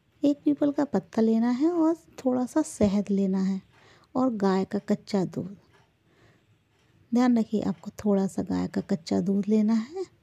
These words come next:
जो उबला हुआ ना हो। आपको थोड़ा सा शहद, एक पीपल का पत्ता लेना है और एक दीपक तैयार करना है। वो दीपक होना चाहिए लंबी बाती का और उसमें आपको गाय का घी डालना है।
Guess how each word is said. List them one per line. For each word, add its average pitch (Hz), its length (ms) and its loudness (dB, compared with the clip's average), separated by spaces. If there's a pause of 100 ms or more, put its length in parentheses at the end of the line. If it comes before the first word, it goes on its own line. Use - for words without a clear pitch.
(500)
जो 262 300 0 (600)
उबला 220 280 4
हुआ 202 260 2
ना 180 160 -2
हो। 170 200 -4 (460)
आपको 214 300 -2
थोड़ा 269 380 0
सा 233 140 -4
शहद, 208 420 -2
एक 214 240 2
पीपल 208 320 0
का 196 140 -4
पत्ता 175 380 -6
लेना 220 440 0
है 294 160 0 (600)
और 277 180 -2 (720)
एक 147 240 2 (140)
दीपक 214 340 2
तैयार 180 360 -2
करना 180 320 -4
है। 160 180 -4 (680)
वो 269 140 2
दीपक 226 420 -2
होना 220 280 2
चाहिए 240 300 2
लंबी 214 480 4
बाती 160 380 0
का 165 300 -12 (580)
और 269 140 2
उसमें 254 300 2
आपको 233 300 -2
गाय 170 280 -4
का 233 160 -4
घी 240 260 0
डालना 180 380 -6
है। 175 400 -10